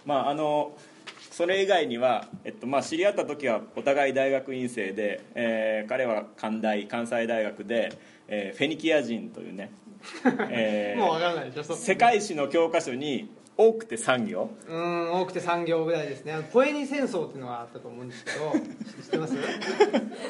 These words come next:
Speaker 2: ポエニ戦争ってローマとカルタゴが戦ったんですけど、そのカルタゴの都市を作ったのがフェニキア人っていう人たちで、だからまあ、ローマによって負けちゃった方ですね。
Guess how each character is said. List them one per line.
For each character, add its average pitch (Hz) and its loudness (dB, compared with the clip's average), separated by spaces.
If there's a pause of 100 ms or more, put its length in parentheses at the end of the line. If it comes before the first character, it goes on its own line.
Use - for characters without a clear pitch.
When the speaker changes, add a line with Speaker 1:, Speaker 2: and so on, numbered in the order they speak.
(680)
Speaker 2:
ポ 247 4
エ 294 2
ニ 285 0
戦 269 -2
争 143 -4
っ - -12
て - -10
ロ 208 6
ー 175 0
マ 156 -6
と - -10
カ - -6
ル 175 2
タ 175 2
ゴ 165 0
が 170 0
戦 160 -4 (160)
っ 151 -6
た 131 -10
ん 123 -10
で 117 -14
す - -18
け 160 -6
ど、 160 -6
そ 160 -6
の 160 -8
カ 180 -6
ル 247 0
タ 269 2
ゴ 269 0
の 262 -2
都 277 -4
市 220 -4
を 175 -4
作 - -8
っ - -6
た 202 -4
の 214 0
が 233 2
フ 185 -2
ェ 180 0
ニ 185 -2
キ 196 0
ア 180 2
人 131 -2
っ - -10
て 117 -14
い - -12
う 113 -14
人 131 -14
た 120 -8
ち - -16
で、 220 -6
だ 151 -6
か - -12 (680)
ら 160 -6
ま 160 -2
あ、 - -20
ロ 226 4
ー - -2
マ - -6
に - -12
よ - -14
っ - -14
て - -8 (460)
負 165 -4
け 254 2
ち 262 2
ゃ 240 2
っ 240 -4
た 220 -2
方 180 -2
で - -8
す - -18
ね。 240 -6